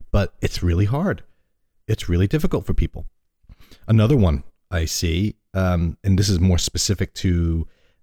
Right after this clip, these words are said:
uh, insurance, life insurance. I see people in policies. I get, one of my most popular videos is on, um, the collapsing universal life policies. If you know, if you have one, you know what I'm talking about. These things, "Oh, they're gonna,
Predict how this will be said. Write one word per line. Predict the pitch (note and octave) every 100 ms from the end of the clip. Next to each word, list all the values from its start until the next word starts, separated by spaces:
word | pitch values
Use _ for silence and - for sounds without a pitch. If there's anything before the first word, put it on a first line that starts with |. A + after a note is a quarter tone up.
| -
uh, | D2+ C#2+
insurance, | F2 - G2+ A2+ F2+ -
life | F2 G#2+ -
insurance. | F#2+ - C#2+ C#2 -
I | -
see | C#3+ - D3
people | - C3 A2
in | G2+ G2
policies. | - G2+ G#2 G#2 - D#2 - - -
I | G3+
get, | D3+ E3 - - - -
one | A#2+
of | D3+
my | A#2+
most | A2 A2 -
popular | G#2+ F#2+ F#2 E2
videos | G2 F#2+ D#2+ D#2
is | F2+
on, | D#2+ E2 D#2+
um, | D#2 D2+ D2 D2+ - _ _ _ _ -
the |
collapsing | - F#2 E2+ - G2
universal | F2+ F#2 F2 F2+ F2
life | E2 F2
policies. | E2+ D2+ D#2 - - - _ - - _ _
If | G2+ G#2
you |
know, | G2 A2 A2+
if | A2
you | G#2
have | A#2 G#2+
one, | A2
you | G2
know | G2
what | F2+
I'm | E2
talking | F2 D#2+ D#2+
about. | C#2+ C2+
These | F2+ E2
things, | G2 F2+ D#2+
"Oh, | E2+ F#2 F#2 F2+
they're | D#2 D2 F2+
gonna, | F#2 F2+